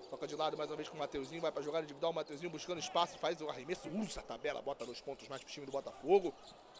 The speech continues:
Quatorze a nove. Mateuzinho chamando a responsabilidade, chamando o jogo, deixando o jogo, não deixando o jogo morrer.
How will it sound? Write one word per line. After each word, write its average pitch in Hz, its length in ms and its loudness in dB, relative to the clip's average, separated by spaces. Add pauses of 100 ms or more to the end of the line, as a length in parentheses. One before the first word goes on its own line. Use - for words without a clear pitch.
(920)
Quatorze 156 380 0
a 262 60 10
nove. 226 360 10 (360)
Mateuzinho 160 680 0
chamando 147 280 0
a - 20 4
responsabilidade, 185 760 4
chamando 170 240 -2
o 208 40 0
jogo, 185 220 6
deixando 170 300 0
o 175 60 0
jogo, 196 300 4 (880)
não 190 140 2
deixando 214 280 4
o 220 40 0
jogo 240 160 8
morrer. 214 360 12